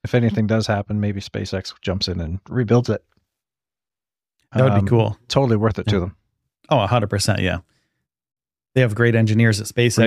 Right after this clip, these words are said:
Speaker 1: Rebuild it.
Speaker 2: too, so they could
Speaker 1: Better than
Speaker 2: probably
Speaker 1: before.
Speaker 2: beef it up. <laughs> Yeah,
Speaker 1: Yeah.
Speaker 2: they'll make it, they'll make it shiny and steal like a starship.
Speaker 1: At some point, you gotta, you gotta understand if a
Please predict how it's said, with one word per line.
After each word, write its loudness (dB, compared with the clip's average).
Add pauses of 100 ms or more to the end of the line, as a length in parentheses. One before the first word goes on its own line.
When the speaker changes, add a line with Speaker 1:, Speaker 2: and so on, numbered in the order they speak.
Speaker 1:
Rebuild 2
it. 8
Speaker 2:
too, 0
so -4
they -4
could -2
Speaker 1:
Better 4
than 0
Speaker 2:
probably 2
Speaker 1:
before. 2
Speaker 2:
beef 2
it 4
up. 0 (240)
<laughs> 0 (680)
Yeah, 4
Speaker 1:
Yeah. 2
Speaker 2:
they'll 2
make 2
it, -10
they'll 0
make 6
it 0
shiny 0
and -6
steal 0
like -2
a -6
starship. -6
Speaker 1:
At 0
some 2
point, 0
you 2
gotta, 2 (800)
you -6
gotta 2
understand 2
if -8
a -2